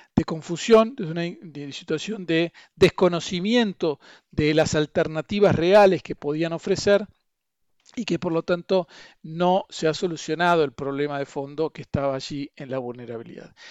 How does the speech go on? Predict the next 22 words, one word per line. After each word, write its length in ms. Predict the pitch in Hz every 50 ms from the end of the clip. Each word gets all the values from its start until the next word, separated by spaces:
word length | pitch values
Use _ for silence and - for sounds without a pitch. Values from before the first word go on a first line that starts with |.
| - - - - _ -
Y 100 | 233 240
el 80 | 240
otro 360 | 269 - - 262 254 247 240
y 140 | 214 185 185
el 180 | 185 190 185 196
último 380 | 214 214 180 - 220 214 196
problema 360 | 208 196 202 214 214 208 185 170
que 140 | - 143
quisiera 380 | - - 147 - - 180 170 175
abordar 440 | 175 180 180 185 185 196 180 175 180 -
en 120 | 151 143
este, 540 | 147 139 - - 156 143 139 123 - - 143
en 80 | 143
este 720 | 147 139 _ - 151 143 143 143 135 139 131 - - - 143
bloque 560 | 151 160 180 190 180 170 - - 180 175 170 _ _ _ - - - - - - _ -
es 400 | 175 170 180 165 - - - _
el 220 | - 170 165 165 151
de 120 | 160 156
las 140 | 156 147 139
personas 420 | - 156 139 - 165 156 151 147
con 200 | - - 131 131
discapacidad. 760 | 131 127 - 147 127 - - 123 - - 135 131 - - -